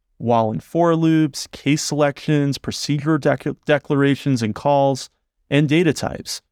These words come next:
strings, floating point values, et cetera, are provided in modern languages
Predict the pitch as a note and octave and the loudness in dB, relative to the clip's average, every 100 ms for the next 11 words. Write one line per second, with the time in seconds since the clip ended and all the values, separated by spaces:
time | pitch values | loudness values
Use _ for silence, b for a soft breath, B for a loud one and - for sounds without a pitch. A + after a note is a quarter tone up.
0 | _ - - D3 C3+ G#2+ G2 - C#3 D3 | _ -12 -2 2 2 0 -4 -4 0 0
1 | C#3+ C3 D3 C#3 B2+ A2+ G#2+ G#2 G2 - | 0 0 0 0 2 2 2 0 -4 -6
2 | - C#3+ C3 A2 - - _ _ _ _ | -4 -2 0 -2 -6 -12 _ _ _ _
3 | _ C#3+ - D3 D3+ D#3+ E3+ D3+ C#3+ C#3 | _ -2 0 -2 0 2 0 2 2 2
4 | C#3 C3 C#3 C3 A#2 | 2 2 2 0 0